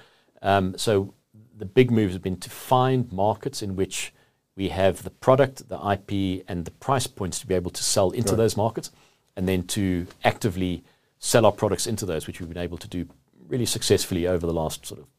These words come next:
Speaker 1: ten or fifteen
Speaker 2: So
Speaker 1: years.
Speaker 2: who are those international clients, and what are you selling to them?
Speaker 1: Um, so we sell those secure communications, as
Speaker 2: Mm-hmm.
Speaker 1: radios. So radios either for, for air, land, or, or, or, or naval applications.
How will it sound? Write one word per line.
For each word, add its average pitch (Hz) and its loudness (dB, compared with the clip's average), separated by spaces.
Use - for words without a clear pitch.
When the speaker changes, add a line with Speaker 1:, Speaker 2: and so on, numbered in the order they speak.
Speaker 1:
ten 85 -8
or 80 -8
fifteen - -14
Speaker 2:
So 151 2
Speaker 1:
years. 127 2
Speaker 2:
who 156 4
are 135 8
those 120 4
international 107 -4
clients, 107 -4
and 101 -4
what 104 -4
are - -4
you 104 -4
selling 120 -6
to - -14
them? 82 -18
Speaker 1:
Um, 107 4
so - 0
we 107 2
sell 123 8
those 101 0
secure - 6
communications, 127 -2
as 107 -4
Speaker 2:
Mm-hmm. 95 0
Speaker 1:
radios. 127 4
So 104 -4
radios 107 2
either 104 0
for, 90 -2
for 90 -2
air, 110 8
land, 98 0
or, 90 -2
or, 90 -6
or, 87 -6
or 95 -4
naval 101 2
applications. 127 -6